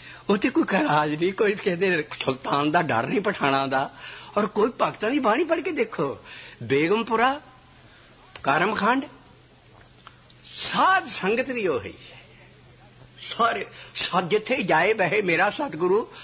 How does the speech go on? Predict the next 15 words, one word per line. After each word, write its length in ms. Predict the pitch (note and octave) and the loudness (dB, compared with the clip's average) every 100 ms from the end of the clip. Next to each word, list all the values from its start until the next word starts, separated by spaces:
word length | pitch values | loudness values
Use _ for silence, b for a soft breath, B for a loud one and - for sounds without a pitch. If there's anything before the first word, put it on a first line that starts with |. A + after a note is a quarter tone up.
| B | B
ਸੋ 180 | - G3+ | 0 0
ਤ-, 140 | G#3 - D#4 | 0 -2 2
ਉਹ 140 | F4+ | 2
ਵੀ 120 | F#4 | 4
ਉਹੀ 280 | F#4 C4 D#4 | 2 2 0
ਥਾਨ 380 | A3+ G#3+ G3+ F#3 | 0 0 0 -4
ਹੈ। 180 | G#2 F2 - B B - | -8 -14 -20 B B -2
"ਕਬੂ 280 | F#3 A3 G#3+ | 0 0 -2
ਸਾਧ 340 | - - - | 0 -2 -2
ਸੰਗਤ 320 | - F3+ F3+ | -2 0 0
ਤੇ 160 | E3+ D#3+ | 2 2
ਪਾਵੇ 400 | D#3 C#3+ D#3 F#3+ | 4 2 2 0
ਉਸ 180 | G3+ - | 0 -2
ਸਥਾਨ 440 | - - C#3+ C#3+ | -4 0 0 2
ਤੇ, 240 | C#3+ E3+ | 2 2